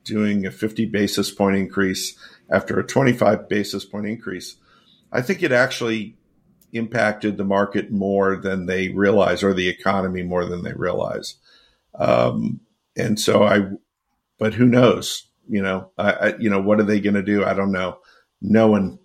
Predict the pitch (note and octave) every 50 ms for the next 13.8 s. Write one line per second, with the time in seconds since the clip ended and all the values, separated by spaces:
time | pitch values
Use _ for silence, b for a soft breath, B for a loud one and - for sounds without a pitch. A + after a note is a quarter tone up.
0 | _ _ _ - G#2 G#2+ A#2+ A#2+ B2 A#2+ A2+ A2 G#2+ G#2 G#2+ G#2+ G#2 G#2 G#2 G2+
1 | G#2 G2+ G2 G2 G2 G2 G2 F#2+ F#2+ G2 F#2+ F2+ - - - - - _ _ _
2 | _ _ _ _ _ _ _ _ - G#2+ - - - - - - A2 A2 - -
3 | _ _ _ _ _ _ _ _ _ _ _ _ _ _ - - A2 A2 - -
4 | - - G#2 A2 G#2+ - - G2+ F#2+ F#2+ G#2 G#2+ G2+ G2 - - F2+ E2+ - -
5 | G2+ G2+ G2+ G2+ G#2 - - G#2 G2+ G2+ F#2 F#2 F#2 F2 F2 F#2+ F#2+ G2 F#2+ F#2+
6 | - - - - b b b b b b b - - F#2+ G2 G2 G2 F#2+ F#2+ F#2
7 | F2 - - - - - - - - - - - G2+ - G#2+ G2 - - - F2
8 | G2 G2 - - G#2+ G#2 G2 - - - F#2 G2+ - - F#2 F#2+ F#2 F2+ F#2 -
9 | F2+ F2 F#2+ F#2 - - F#2 F2+ - - G2 G2+ F#2+ F#2 F2+ b b b b b
10 | b b _ - G#2+ G2 G#2 G#2+ G#2 G2 G2 F2+ F#2 G2+ G2+ G2+ F#2+ F#2 - F#2
11 | - F2+ - - - _ _ - F#2+ G2 F#2+ - - A2+ F#2+ F#2 F#2+ F#2 - -
12 | G2+ F#2+ F#2 F#2 F2+ F#2 G2 G2+ - G#2 G2 G2 G2 F#2+ F#2+ F#2 F2 b b b
13 | b b b _ _ _ _ _ _ _ - G#2 G2 F#2+ F#2 -